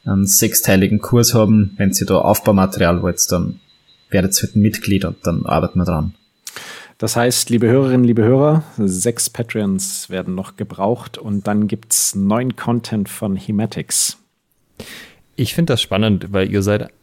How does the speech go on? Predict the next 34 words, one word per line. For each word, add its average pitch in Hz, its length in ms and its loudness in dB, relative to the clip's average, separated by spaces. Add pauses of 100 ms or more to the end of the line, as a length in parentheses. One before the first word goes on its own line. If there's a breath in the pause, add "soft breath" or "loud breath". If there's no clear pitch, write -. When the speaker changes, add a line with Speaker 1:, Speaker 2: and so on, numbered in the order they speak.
Speaker 3:
eine 104 280 0
von 110 140 0
den 98 160 0
wenigen, 104 260 2
die 101 80 0
das 95 220 -2
so 98 240 2
auf 95 160 -2
dem 92 240 0
Level 90 340 0
machen. 90 320 0
Also 85 180 -2
ich 87 120 -6
meine, 95 200 0
es - 80 -6
gibt - 220 -6
ja 98 140 2
schon 92 200 -4
von 85 220 -4
früher 123 260 -2
noch 110 160 0
die - 140 -6
Agilitas 123 580 -2
D 123 140 -2
V 120 120 -2
Ds, 117 280 -2
die 101 100 0
haben 107 120 2
ja 104 60 0
immer 101 200 0
wieder 98 180 0
was 101 180 2
Speaker 1:
Mhm. 127 40 4
Speaker 3:
gemacht. 104 340 0